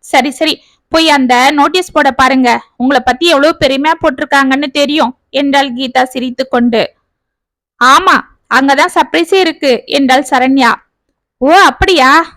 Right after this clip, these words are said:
ச்சே, என்னடா, நாம அதை பார்க்காம வந்துட்டோமே" என்று சந்திரன் கூற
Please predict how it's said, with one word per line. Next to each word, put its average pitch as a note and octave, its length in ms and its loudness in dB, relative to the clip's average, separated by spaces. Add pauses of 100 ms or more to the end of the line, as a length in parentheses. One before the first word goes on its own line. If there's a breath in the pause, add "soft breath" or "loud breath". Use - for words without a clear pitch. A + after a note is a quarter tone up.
(280)
ச்சே, D4+ 140 0 (240)
என்னடா, B3+ 420 0 (360 soft breath)
நாம C4+ 280 2
அதை B3 220 0 (100)
பார்க்காம E4+ 380 0
வந்துட்டோமே" B3+ 480 -2 (100)
என்று C#4+ 320 -4
சந்திரன் C#4+ 520 -2
கூற B3+ 220 0